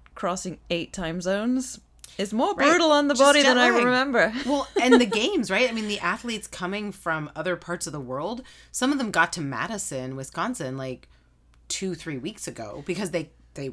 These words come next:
Speaker 2: wanna recover from jet lag. There's all, I mean, absolutely eight time zones is,
Speaker 1: So I
Speaker 2: is
Speaker 1: really,
Speaker 2: no joke.
Speaker 1: like, I really had to think about this and have several words with myself because, like,
Speaker 2: Yeah.
Speaker 1: I came in, um, two weeks straight o-, o-, like, off,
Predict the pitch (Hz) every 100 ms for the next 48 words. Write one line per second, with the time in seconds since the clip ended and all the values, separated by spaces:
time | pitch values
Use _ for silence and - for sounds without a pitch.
0 | - 131 139 135 139 147 139 135 120 160
1 | 220 - 196 196 151 117 147 170 - 151
2 | 127 180 202 185 151 - 202 240 196 208
3 | 262 349 349 196 151 247 262 285 440 440
4 | 214 190 170 - - 208 240 240 285 285
5 | 285 254 190 196 185 175 160 160 160 -
6 | - - 170 170 156 - _ _ _ -
7 | 214 220 170 160 160 185 180 160 147 147
8 | 180 _ 185 185 175 165 180 160 156 -
9 | - 135 - _ _ _ _ - 185 240
10 | 233 208 190 185 185 185 _ - 151 151
11 | 143 147 _ _ - 240 247 269 - -
12 | 214 180 175 - - 92 - _ 170 -
13 | 139 131 - - -